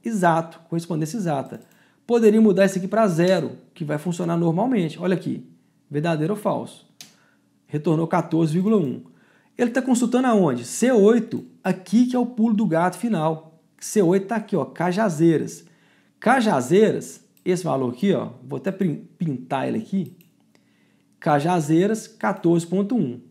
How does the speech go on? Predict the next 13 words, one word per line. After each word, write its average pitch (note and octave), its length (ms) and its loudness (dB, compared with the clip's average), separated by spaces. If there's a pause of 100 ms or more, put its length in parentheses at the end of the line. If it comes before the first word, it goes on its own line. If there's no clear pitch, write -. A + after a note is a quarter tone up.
(140)
Cajazeira, B2 600 -4
quatorze D3+ 420 -6
ponto F3+ 280 -6
um. A#2+ 160 -8 (460)
Agora, A3 260 2
se A3 140 0
eu C4 60 2
mudar D#3+ 600 0
de D3+ 140 -8
Cajazeira D#3 640 0
e - 40 -6
colocar D3+ 680 -2 (220)
Tarauacá F#3 920 2